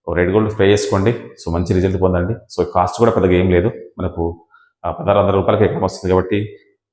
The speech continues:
వేరే కంపెనీ మందులతో మనం పోల్చుకున్నట్లయితే దగ్గర దగ్గర అది రెండు వేల ఐదు వందల నుంచి మూడు వేల రూపాయలు అవుతుంది. So, మనకు ఇక్కడ just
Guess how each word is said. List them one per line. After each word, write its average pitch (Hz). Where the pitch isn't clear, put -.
వేరే 113
కంపెనీ 107
మందులతో 104
మనం 98
పోల్చుకున్నట్లయితే 90
దగ్గర 92
దగ్గర 95
అది 92
రెండు 95
వేల 104
ఐదు 90
వందల 101
నుంచి 98
మూడు 92
వేల 95
రూపాయలు 92
అవుతుంది. 92
So, -
మనకు 156
ఇక్కడ 104
just 107